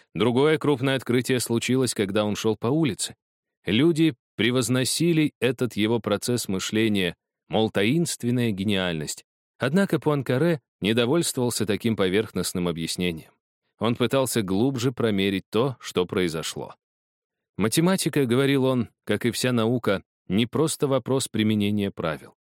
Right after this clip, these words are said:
Она не просто комбинирует что-то с чем-то применением неких установленных законов.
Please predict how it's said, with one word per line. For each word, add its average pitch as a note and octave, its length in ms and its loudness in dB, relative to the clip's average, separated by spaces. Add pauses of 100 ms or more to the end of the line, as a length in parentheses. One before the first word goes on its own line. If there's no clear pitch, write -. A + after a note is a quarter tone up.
(240)
Она A2+ 220 2
не C#3 120 0
просто C#3 400 0
комбинирует B2 680 2
что-то G#2 380 -2
с - 40 -10
чем-то A#2 540 -2 (200)
применением A2+ 800 2
неких G#2 400 0
установленных F#2+ 760 -2
законов. F#2+ 600 -4